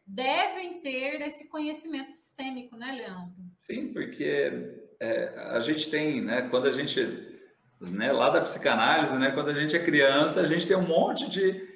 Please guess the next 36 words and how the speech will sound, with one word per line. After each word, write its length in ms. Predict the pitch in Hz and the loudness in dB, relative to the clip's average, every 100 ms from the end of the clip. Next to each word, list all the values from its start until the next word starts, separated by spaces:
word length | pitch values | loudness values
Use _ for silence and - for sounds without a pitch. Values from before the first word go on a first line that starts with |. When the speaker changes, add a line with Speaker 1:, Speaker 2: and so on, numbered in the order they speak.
| - _ | -20 _
Speaker 2:
de, 260 | 139 165 | 0 0
de 120 | - 170 | 0 2
traumas, 680 | 170 143 151 160 - 180 147 | 4 8 8 6 4 2 2
a 40 | |
gente 200 | 147 156 | 0 0
é 60 | 160 | 0
traumatizado, 800 | 165 151 156 156 - 143 165 - | 0 0 0 -2 0 2 2 0
né, 140 | 165 | 0
desde 300 | 147 170 - | 4 4 4
a 40 | |
barriga 360 | - 156 151 156 | 2 2 2 2
da 120 | 151 | 0
nossa 300 | 143 143 147 | 0 0 0
mãe 200 | 131 131 | 0 0
até 200 | 151 151 | 0 -2
nossos 260 | 151 156 - | -2 -2 0
sete 280 | - 208 147 | 0 0 0
anos, 200 | 151 - | 0 4
todos 300 | 175 208 220 | 6 6 4
os 180 | 202 147 | 0 0
dias 400 | 135 151 180 131 | 4 4 6 4
lá. 280 | 131 113 - - - _ - | 2 0 -6 -14 -20 _ -6
E 80 | |
quem 220 | - 233 254 | 0 4 6
deveria 580 | 226 208 185 220 254 | 8 8 8 8 8
cuidar 440 | 208 185 156 151 170 | 8 4 6 6 6
de 160 | 151 | 4
nós, 480 | 165 151 180 285 - | 2 4 4 2 0
né, 200 | 185 214 | 2 2
geralmente 540 | 196 202 202 190 196 214 | 2 4 4 2 0 -2
é 80 | |
quem 240 | - 220 233 | -4 -6 -2
tá 200 | 190 170 | 0 0
nos 140 | 208 | -2
traumatizando, 880 | - 220 214 - 330 190 180 220 220 | -2 0 0 -2 -2 4 4 4 0
né? 280 | 180 208 | 0 -2